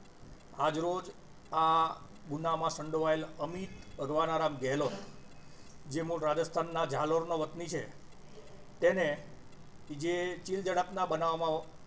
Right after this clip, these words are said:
વપરાયેલું મોટરસાઇકલ છે, સી બી આર હીરો હોન્ડા કંપનીનું મોટરસાઇકલ, તે મોટરસાઇકલ ઉપર ઝડપી પાડવામાં આવેલ.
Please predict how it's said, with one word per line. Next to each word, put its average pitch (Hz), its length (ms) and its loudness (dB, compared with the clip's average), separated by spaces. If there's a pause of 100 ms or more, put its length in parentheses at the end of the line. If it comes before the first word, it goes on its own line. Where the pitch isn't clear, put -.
(560)
વપરાયેલું 165 500 4
મોટરસાઇકલ 147 580 0
છે, 143 180 -2 (120)
સી - 220 -6
બી 165 200 -2
આર 143 180 2 (640)
હીરો 143 200 2
હોન્ડા 151 240 0
કંપનીનું 147 440 -4
મોટરસાઇકલ, 143 500 -4 (1120)
તે 160 140 0
મોટરસાઇકલ 165 580 -2
ઉપર 165 180 -2
ઝડપી 143 340 -2
પાડવામાં 160 320 2
આવેલ. 185 140 -2